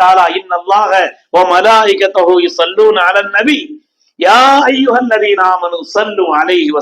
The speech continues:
சல்லிமு தஸ்லீமா." அல்லாஹு தாலா ஒரு செய்தியையும் சொன்னார், ஒரு உத்தரவையும் சொன்னார். என்ன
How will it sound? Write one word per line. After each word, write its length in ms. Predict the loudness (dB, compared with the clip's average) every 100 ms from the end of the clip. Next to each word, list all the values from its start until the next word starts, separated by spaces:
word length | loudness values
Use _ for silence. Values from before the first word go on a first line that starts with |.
| -4
சல்லிமு 400 | -6 -6 -6 -8 -10
தஸ்லீமா." 500 | -10 -8 -6 -4 -6 -10 _ _
அல்லாஹு 320 | -4 -2 -2 -2
தாலா 160 | -2 -2 -2
ஒரு 140 | -6 -4
செய்தியையும் 580 | -2 0 0 0 -2 -4
சொன்னார், 340 | -2 0 0 -2 -6
ஒரு 160 | -4 -2
உத்தரவையும் 640 | -2 -2 -2 -2 -4 -6 -12
சொன்னார். 320 | -20 _ -20 _ _ _ _ -6
என்ன 220 | -4 -2